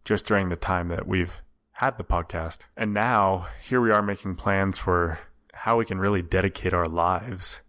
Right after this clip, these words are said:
to this cause of educating and building resilience and helping people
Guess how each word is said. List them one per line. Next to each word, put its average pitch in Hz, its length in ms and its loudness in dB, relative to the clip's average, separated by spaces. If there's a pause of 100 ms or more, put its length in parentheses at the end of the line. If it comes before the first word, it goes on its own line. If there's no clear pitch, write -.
to 107 100 0
this 92 220 2
cause 92 440 0
of 85 140 -4
educating 92 580 0
and 82 240 -2
building 92 260 2
resilience 87 520 0
and 82 100 -2
helping 90 300 2
people 85 460 0